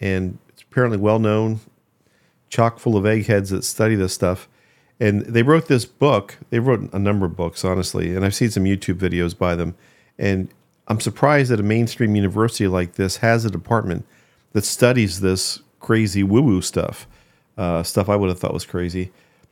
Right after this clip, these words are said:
But they take it super seriously, and they wrote this book,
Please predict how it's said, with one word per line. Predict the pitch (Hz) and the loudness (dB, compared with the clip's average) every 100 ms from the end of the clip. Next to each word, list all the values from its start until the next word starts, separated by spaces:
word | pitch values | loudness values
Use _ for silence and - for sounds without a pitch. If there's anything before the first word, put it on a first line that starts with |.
| _ _ - | _ _ -6
But | 107 | 0
they | 127 | 2
take | 131 139 120 | 2 2 2
it | 101 | -2
super | - - 156 160 | -6 -2 0 0
seriously, | 131 120 98 92 98 101 | -2 0 0 0 0 0
and | 101 | 2
they | |
wrote | 120 147 | 2 2
this | 139 120 | 0 -2
book, | - 104 104 | 0 0 0